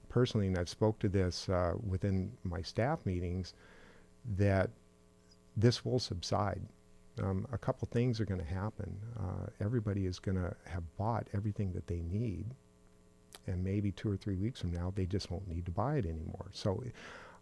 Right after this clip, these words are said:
I, I sense that this will slow down. It still doesn't mean that there wouldn't be a demand for rice or for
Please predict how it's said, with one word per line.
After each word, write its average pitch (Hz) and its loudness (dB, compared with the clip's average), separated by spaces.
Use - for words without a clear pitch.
I, 107 4
I 101 2
sense 127 4
that 92 -2
this - 2
will 92 0
slow 98 2
down. 104 4
It 101 -6
still 165 8
doesn't 95 2
mean 90 -2
that 90 -4
there 95 0
wouldn't 95 2
be 90 0
a 85 0
demand 90 -2
for - -4
rice 90 0
or 82 0
for 82 -2